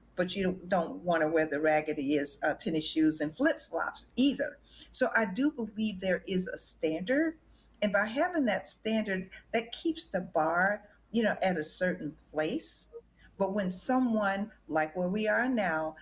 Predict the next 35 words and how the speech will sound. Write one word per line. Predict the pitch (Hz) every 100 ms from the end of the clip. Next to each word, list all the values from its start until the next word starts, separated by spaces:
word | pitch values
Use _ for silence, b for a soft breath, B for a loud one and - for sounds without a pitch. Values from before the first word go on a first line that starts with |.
| B
decided | 185 185 190 175 180
they're | 180
gonna | 165
go | 160 156 156
totally | - - 285 254 208 175
against | 165 262 320 - -
that, | 156 165 220 - - _ _ B B B
it | 320
started | - 480 466 440
causing | - - 339 349 403 330
chaos | - 233 453 - 175 220
and | 208
putting | - 320 311 -
energy | 247 269 254 247
in | 226
places | - - 262 254 220
that | 220 220
we | 277
don't | 311 269
need | 262 254
to |
be | 233 262
putting | - 330 320 196
our | - -
energy. | 165 143 120 80 - B B
We | 202 277
need | 302 262
to | 202
be | 190
making | 185 180 180 165
rules | 180 214 220
and | 185 156
laws | 170 190 196 180
and | 170
decisions | 156 - 311 339 240 160 156 165